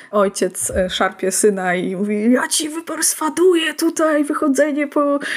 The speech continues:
dwudziestej z domu”, <laughs> i takie rzeczy. No i generalnie zastanawiając się, kiedy można by było mieć do czynienia z manipulacją i kiedy można by było uważać najbardziej na nią,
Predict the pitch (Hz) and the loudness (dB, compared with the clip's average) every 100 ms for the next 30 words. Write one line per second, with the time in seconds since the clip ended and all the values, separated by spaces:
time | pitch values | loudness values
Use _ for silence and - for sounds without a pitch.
0 | - - 254 254 269 285 277 - 277 247 | -8 -2 0 2 2 2 0 0 2 4
1 | 226 285 262 254 226 220 208 78 233 262 | 2 2 2 4 4 4 4 2 0 2
2 | 330 - - 285 - 285 233 220 214 - | 2 -2 -2 -2 -2 -2 0 2 0 -6
3 | - - - 240 233 254 262 247 269 254 | -14 -14 -4 2 4 4 4 2 2 2
4 | 262 277 - - - 226 226 240 240 262 | 2 0 -6 -18 -2 2 2 2 2 2
5 | 262 269 254 269 233 220 202 226 262 - | 2 0 2 2 4 2 2 2 0 -2
6 | 214 226 220 214 220 220 214 214 214 - | -2 0 0 -2 -2 -2 -2 -2 -4 -4
7 | - 214 - 214 202 208 - - - 208 | -4 -2 0 0 0 -4 -6 -8 -4 -4
8 | 202 196 202 208 202 190 - 196 190 196 | -2 -4 -4 -2 0 0 -2 -8 -8 -8
9 | 202 190 190 190 208 190 202 196 190 208 | -6 -4 -4 -6 -6 -8 -6 -6 -4 -4
10 | 233 269 208 190 - 285 202 202 196 208 | 0 2 2 -2 -8 -4 -4 -4 -4 -4
11 | 190 190 180 196 226 - 196 185 196 247 | -4 -8 -6 -6 -8 -8 -8 -6 -4 -4